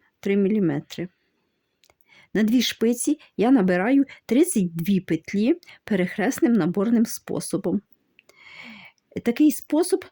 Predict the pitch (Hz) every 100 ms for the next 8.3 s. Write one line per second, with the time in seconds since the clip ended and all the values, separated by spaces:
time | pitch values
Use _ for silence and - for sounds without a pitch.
0 | _ - 226 208 202 196 208 302 339 214
1 | - - 202 247 285 277 208 - 202 240
2 | 175 160 156 160 175 - _ _ _ -
3 | - _ 226 277 269 208 220 196 202 208
4 | 180 - 190 185 196 - - 277 339 262
5 | 269 - - _ 208 320 330 180 175 196
6 | 240 240 220 - _ _ _ _ _ _
7 | _ _ - - - - 180 - 147 139
8 | 139 135